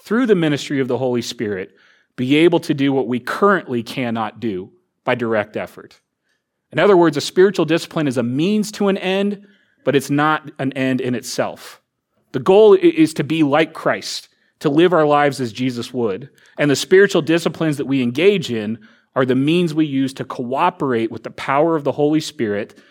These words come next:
and the ordinary trials and temptations and events of life to bring about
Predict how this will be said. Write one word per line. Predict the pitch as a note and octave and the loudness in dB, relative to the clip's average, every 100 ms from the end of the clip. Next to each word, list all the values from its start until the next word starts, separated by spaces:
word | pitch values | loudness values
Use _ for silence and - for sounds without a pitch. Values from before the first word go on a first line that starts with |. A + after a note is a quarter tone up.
| _ _ _ | _ _ _
and | B2 | -6
the | A#2 | -4
ordinary | C3+ D#3 E3+ E3 D#3+ | 0 2 2 0 0
trials | D3+ - C#3 D3+ D#3+ C#3+ | -2 -4 -2 0 0 -2
and | B2 | -4
temptations | B2 A#2 - D#3+ D#3 D#3 D3+ C3 | -8 -8 -2 -2 -2 -4 -4 -4
and | B2 | -4
events | A2 C#3 D#3 | -4 -4 -4
of | E3 | -6
life | C3+ A2 G#2+ G#2 - _ _ _ | -2 -2 -4 -8 -18 _ _ _
to | - | -14
bring | A#2+ C3+ C#3+ | -6 -2 0
about | D3 B2+ A#2+ A2+ - | 0 2 0 0 -6